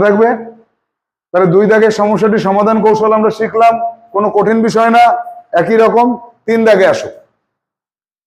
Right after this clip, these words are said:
তিন দাগে বলছে যে আমাদের স্কুলের একটা ঘর তৈরি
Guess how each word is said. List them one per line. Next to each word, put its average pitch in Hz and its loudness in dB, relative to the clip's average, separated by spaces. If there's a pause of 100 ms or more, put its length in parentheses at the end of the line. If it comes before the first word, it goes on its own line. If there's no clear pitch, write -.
(140)
তিন 214 2
দাগে 233 4
বলছে 151 0 (640)
যে 202 2 (200)
আমাদের 226 4 (200)
স্কুলের 214 2 (540)
একটা 220 0 (140)
ঘর 170 4 (160)
তৈরি 214 2